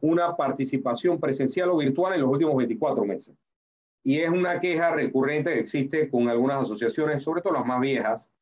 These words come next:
que hay gente que se, se inscribió hace treinta años, cuidado, ese señor ya falleció, todavía está de miembro ahí en esa asociación. Bueno, la norma lo que trata de decir es activo y que, bueno, por lo menos haya estado por ahí, que lo hayan visto los últimos veinticuatro meses.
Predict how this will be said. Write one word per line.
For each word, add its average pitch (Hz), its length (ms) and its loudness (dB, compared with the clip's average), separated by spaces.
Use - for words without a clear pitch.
que 131 80 -2
hay 139 160 0
gente 165 280 2
que 170 120 2
se, - 300 -4
se - 140 -18
inscribió 101 240 -4
hace 196 300 0
treinta 151 400 0
años, 107 240 2
cuidado, 117 200 2
ese 135 120 0
señor 147 280 0
ya 147 120 0
falleció, 170 440 0
todavía 139 220 0
está 120 360 -2
de 117 100 0
miembro 123 300 2
ahí 120 120 2
en 120 60 2
esa 120 140 -2
asociación. 101 580 -4
Bueno, 127 320 -2
la 135 160 -2
norma 175 240 2
lo 165 100 0
que 135 120 2
trata 175 300 -2
de 147 60 0
decir 156 280 0
es 156 320 -4
activo 190 680 0
y - 160 -16
que, - 120 -4
bueno, 120 340 0
por 104 160 0
lo 98 40 2
menos 107 200 0
haya 143 120 0
estado 175 300 -2
por 160 140 0
ahí, 135 240 0
que 165 80 -2
lo 139 80 0
hayan 151 180 0
visto 151 260 0
los 120 140 2
últimos 123 380 2
veinticuatro 117 600 0
meses. - 460 -14